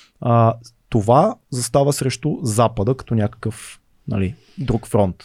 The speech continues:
Но Китай е много сериозно. Това е силата, която буквално може да промени всичко.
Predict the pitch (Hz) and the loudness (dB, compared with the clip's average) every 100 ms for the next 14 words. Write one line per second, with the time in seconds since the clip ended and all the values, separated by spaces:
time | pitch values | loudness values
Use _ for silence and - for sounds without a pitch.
0 | - 113 - 120 117 127 113 107 - 117 | -8 -8 0 0 0 0 0 0 -4 -2
1 | 117 101 87 107 107 101 - _ - - | -2 -2 -2 2 2 2 -8 _ -10 2
2 | 135 127 135 127 120 120 107 - 123 117 | 2 2 0 0 0 -2 -8 -2 0 2
3 | 113 117 117 - 107 101 107 117 120 - | 2 2 -2 -4 -2 0 0 0 -4 -8
4 | - 117 - | -4 -4 -8